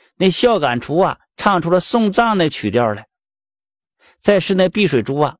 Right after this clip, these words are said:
也不灵了，还把皇上就淋了个透心凉，病了好大一阵子。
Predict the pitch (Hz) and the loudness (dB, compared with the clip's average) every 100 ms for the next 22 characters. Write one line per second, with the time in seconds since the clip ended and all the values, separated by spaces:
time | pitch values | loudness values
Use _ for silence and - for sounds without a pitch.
0 | _ _ 117 120 165 143 175 185 _ _ | _ _ 0 2 2 2 0 -2 _ _
1 | _ _ _ _ _ _ _ _ - 160 | _ _ _ _ _ _ _ _ -2 0
2 | 143 - 120 156 170 139 - _ - 117 | 0 -2 -2 0 0 -2 -6 _ -8 -4
3 | 110 123 151 139 - 151 127 143 135 98 | -2 0 0 -2 -4 -6 -6 -6 -6 -8
4 | 160 _ - 156 135 - 76 - 160 151 | -10 _ -6 -2 -2 -4 -14 -14 -10 -6
5 | 120 123 110 | -4 -4 -6